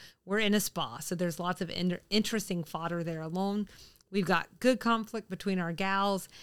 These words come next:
It ends in a funny fight, and they're mad at each, they're mad at each other. But it's not so bad that I don't think we can work it out by season five, episode one, you know?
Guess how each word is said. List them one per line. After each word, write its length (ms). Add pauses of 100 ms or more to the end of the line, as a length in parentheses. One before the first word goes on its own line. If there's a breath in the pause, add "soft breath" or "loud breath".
(240 loud breath)
It 180
ends 400
in 140
a 80
funny 320
fight, 460 (280 loud breath)
and 140
they're 100
mad 360
at 80
each, 280
they're 120
mad 260
at 80
each 220
other. 300 (380 loud breath)
But 100
it's 200
not 240
so 260
bad 400
that 140
I 100
don't 220
think 180
we 80
can 180
work 220
it 80
out 240
by 480
season 380
five, 320
episode 480
one, 340
you 140
know? 300